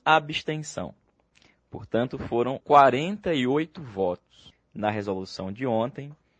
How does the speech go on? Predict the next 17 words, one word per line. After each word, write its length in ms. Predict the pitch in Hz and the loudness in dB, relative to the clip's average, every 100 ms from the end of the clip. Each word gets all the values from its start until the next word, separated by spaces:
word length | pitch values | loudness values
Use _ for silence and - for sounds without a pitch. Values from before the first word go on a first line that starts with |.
| _ _ | _ _
que 320 | - 135 160 - - | -10 -6 -6 -10 -12
não 340 | 113 135 180 | -6 -4 -4
coloca 760 | 202 151 113 95 92 - 92 - | 0 2 2 2 -2 -6 -16 -8
oficialmente 760 | 104 110 107 - 104 98 90 - | -4 -4 -6 -4 -2 -2 -6 -10
o 40 | 101 | -10
P 180 | 147 | -10
T 360 | 147 113 117 151 _ _ _ _ - | -8 -4 -4 -4 _ _ _ _ -16
junto 680 | 113 139 156 131 - - - _ _ _ - | -8 -4 -4 -6 -12 -20 -20 _ _ _ -10
aos 180 | 95 101 | -8 -6
movimentos 520 | 101 95 98 120 - | -6 -6 -6 -8 -8
sociais, 800 | 135 135 117 110 110 101 92 87 | -10 -8 -2 0 0 -2 -4 -10
ao 100 | 85 | -12
movimento 540 | 92 90 92 95 131 | -12 -12 -8 -8 -8
sindical, 760 | - 135 127 - 110 110 92 90 | -10 -14 -12 -2 0 2 0 -4
aos 140 | 92 | -10
movimentos 480 | 92 90 90 101 - | -10 -10 -8 -10 -10
populares, 760 | 127 - 147 117 113 127 - | -14 -6 0 2 2 -2 -18